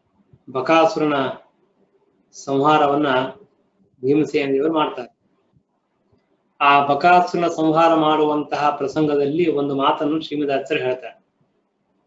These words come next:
ಏನ್ ಹೇಳ್ತಾರೆ ಅಂತಂದ್ರೆ, ತಮಗೆಲ್ಲ ಆ ಕಥೆಯ ವಿಶೇಷವಾದ ಒಂದು ಪರಿಚಯ ಇದೆ, ನಾನು ಬಹಳ ವಿಸ್ತಾರವಾಗಿ ಹೇಳೋದಿಲ್ಲ. ಆ ಎಲ್ಲರೂ ಕೂಡ ಆ ಬಕಾಸುರನಿಗೆ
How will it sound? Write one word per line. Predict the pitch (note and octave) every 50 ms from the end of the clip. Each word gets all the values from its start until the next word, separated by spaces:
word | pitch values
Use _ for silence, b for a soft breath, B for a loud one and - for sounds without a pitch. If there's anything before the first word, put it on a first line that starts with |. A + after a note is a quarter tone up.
| _ _ _ _ _ _ _ _ -
ಏನ್ | D#3 F3 F3+
ಹೇಳ್ತಾರೆ | E3 D#3+ E3 - E3 D#3 D3+ D3
ಅಂತಂದ್ರೆ, | C#3+ C3+ C3+ C3 B2 A#2 A2+ A#2+ C#3 D#3+ - - - _ _ _ _ _ _ _ _
ತಮಗೆಲ್ಲ | - D#3 F3 F3+ F3 F3+ F3 F3+ G3
ಆ | F#3+ F3 E3+ D#3+ -
ಕಥೆಯ | D#3 C#3 - F3 F3+ F3 E3 D#3 D3+
ವಿಶೇಷವಾದ | D3 C#3+ C3 - D#3+ E3 D#3+ - - D3+ D3 D3 D3
ಒಂದು | C#3+ C#3 C#3 C3+ -
ಪರಿಚಯ | B2+ C3 B2+ - D#3+ D#3 C#3+
ಇದೆ, | C3 C3+ C#3
ನಾನು | C#3 C3+ C#3 C#3 C3+
ಬಹಳ | B2 A#2+ C#3 C#3+ C#3
ವಿಸ್ತಾರವಾಗಿ | C3 - - - D3+ C#3+ C#3+ C3+ C3 B2+
ಹೇಳೋದಿಲ್ಲ. | A#2+ B2 C3 C3 B2+ A#2+ - - B2+ D#3 - - - _ _ _ _ _ _ _ _ _ _ _ _ _ _ _ _ _ _ _ _ _ _ _ _ _ _ _ _ _ _ _ _ _ _ _ _ _ _ _ _ _ _ _ _ _ _ -
ಆ | F3 E3+ E3
ಎಲ್ಲರೂ | D#3+ D3 D3 D#3 F3 F#3 F#3+ G#3 G#3+ G#3
ಕೂಡ | G3+ G3 G3 G3 G3 F#3+ E3+ E3 E3+ E3+ E3+ - - - _ -
ಆ | D#3+ D#3+
ಬಕಾಸುರನಿಗೆ | D#3+ D#3 - - F3+ F3+ F3 F3 - - E3 E3 E3+ E3 D#3 D#3 D3 C#3+ D3 D3+ - -